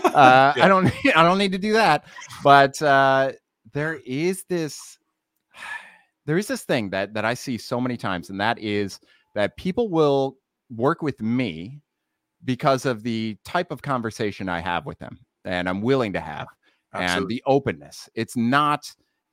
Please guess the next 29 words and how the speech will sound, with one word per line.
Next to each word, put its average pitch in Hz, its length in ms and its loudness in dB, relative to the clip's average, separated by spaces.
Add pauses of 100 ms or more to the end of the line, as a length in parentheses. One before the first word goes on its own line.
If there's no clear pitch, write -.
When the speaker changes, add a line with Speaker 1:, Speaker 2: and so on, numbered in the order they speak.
Speaker 1:
it's 120 180 -6
not 139 240 -2
this 117 200 -4 (200)
scripted, 151 640 -2 (360)
uh, 104 680 0
you 127 140 -4
know, 117 100 -2
software 143 520 2
as 131 120 2
a 123 60 -6
service 135 680 -2
pitch - 280 -4
deck, 131 360 0 (320)
uh, 117 220 -2
going 135 360 2
on. 127 220 0
"Let 139 220 2
me 135 160 -2
show 143 260 0
you 139 380 -2
our 131 360 -2
technology." 120 880 -4
Uh, 113 400 0
it, 127 220 -4
it's 127 260 -10
not 139 380 -2
Speaker 2:
<laughs> 185 40 -8
Speaker 1:
that. 82 340 -6
It's, 117 320 -10